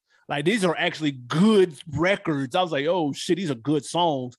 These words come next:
And so I'm excited to see what he got cooking up. He been relatively low key,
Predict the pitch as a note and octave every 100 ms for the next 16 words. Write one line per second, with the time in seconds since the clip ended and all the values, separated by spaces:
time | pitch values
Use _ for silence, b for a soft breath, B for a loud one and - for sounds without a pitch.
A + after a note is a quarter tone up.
0 | B B B D3+ E3 D#3 F#3 D3+ - D#3
1 | D#3 C3+ B2+ C#3+ C3+ B2+ D3+ D3 B2 -
2 | C#3 B2+ C3 B2+ - b b F3+ F3 D#3
3 | D#3 C#3+ E3+ C3+ C#3 C3+ C#3 C3 E3+ E3+